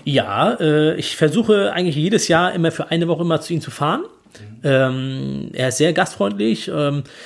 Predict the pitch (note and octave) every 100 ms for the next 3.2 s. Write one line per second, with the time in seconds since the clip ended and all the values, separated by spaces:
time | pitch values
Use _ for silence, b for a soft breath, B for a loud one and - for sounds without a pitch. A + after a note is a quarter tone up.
0 | B B - - C#3 F3 F3+ D#3+ D3 D3+
1 | D#3+ D#3+ - - B2+ B2+ A#2+ F3 E3+ D#3+
2 | D#3 C3 B2 A#2 A2 - A2+ A2+ G#2+ -
3 | - -